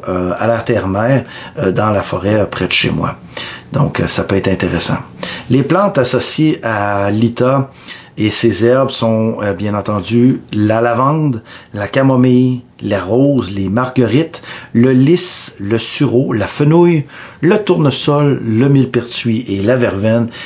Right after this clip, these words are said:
Et moi, j'ai envie, envie de dire toutes les plantes qui poussent et qui sont magnifiques. Pourquoi pas ? Pourquoi se limiter à seulement quelques plantes comme ça ? Euh, c'est, c'est, c'est tout beau, Lita, c'est tout beau.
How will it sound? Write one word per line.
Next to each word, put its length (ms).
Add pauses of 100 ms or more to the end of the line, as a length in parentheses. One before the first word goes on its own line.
(120)
Et 100
moi, 220
j'ai 100
envie, 340
envie 260
de 60
dire 280
toutes 360
les 180
plantes 520 (300)
qui 100
poussent 360
et 60
qui 100
sont 180
magnifiques. 580 (260)
Pourquoi 380
pas ? 280 (280)
Pourquoi 340
se 140
limiter 640
à 320 (180)
seulement 440
quelques 480
plantes 420
comme 160
ça ? 400 (340)
Euh, 100
c'est, 180
c'est, 180
c'est 200
tout 160
beau, 460
Lita, 280
c'est 160
tout 120
beau. 300